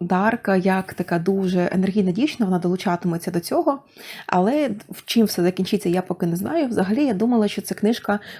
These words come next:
охоплює більш широкий період життя, але поки що за десь чотириста чи триста з чимось сторінок ми прочитали буквально про перший рік навчання,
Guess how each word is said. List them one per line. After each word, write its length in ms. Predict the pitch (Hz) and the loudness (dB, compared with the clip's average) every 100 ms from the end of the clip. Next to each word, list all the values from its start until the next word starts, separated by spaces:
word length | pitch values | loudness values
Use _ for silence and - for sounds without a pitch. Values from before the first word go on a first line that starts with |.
| - | -6
охоплює 400 | - 220 - 190 | 0 0 2 0
більш 180 | 208 | 0
широкий 440 | 208 - 190 185 175 | 0 0 0 0 0
період 280 | 185 175 175 | 2 2 2
життя, 380 | 175 - 269 - | -2 -2 -4 -2
але 180 | 196 185 | 0 0
поки 280 | 214 220 | 0 0
що 200 | 214 - | -2 -4
за 400 | 175 180 185 185 190 - - - _ | -4 0 2 2 0 -8 -20 -20 _
десь 280 | 180 190 - | 2 2 2
чотириста 840 | - 202 - 208 185 - - 180 | -4 -2 4 4 4 0 0 0
чи 160 | 175 170 | 0 -2
триста 420 | - 196 190 185 | 0 2 2 -2
з 20 | |
чимось 400 | 180 - 202 185 | -2 0 2 2
сторінок 560 | 185 180 180 208 339 - - - - | -2 -4 -2 0 0 -4 -20 -20 -6
ми 120 | - 285 | -2 -2
прочитали 480 | 220 - 208 226 | -2 -4 -2 0
буквально 560 | 196 - 190 214 196 196 | -2 -2 0 2 2 0
про 400 | - 180 185 185 | -2 -2 0 0
перший 480 | - 185 170 - 180 | 2 0 0 -2 -6
рік 180 | - 175 | -4 -4
навчання, 640 | 170 - 269 330 277 262 | -4 -2 0 0 -2 -4